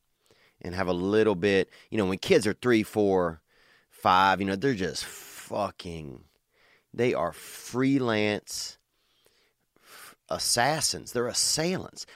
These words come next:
They're murderers without weapons. Dude, if a, if a, if, if a, if a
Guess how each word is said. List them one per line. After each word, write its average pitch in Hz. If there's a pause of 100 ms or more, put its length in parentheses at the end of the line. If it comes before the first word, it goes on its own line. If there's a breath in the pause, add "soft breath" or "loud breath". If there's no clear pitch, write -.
(100)
They're 143
murderers 120
without 110
weapons. - (840 soft breath)
Dude, 202
if 123
a, 117 (100)
if 131
a, 120 (120)
if, - (240)
if -
a, 80 (260 soft breath)
if -
a 127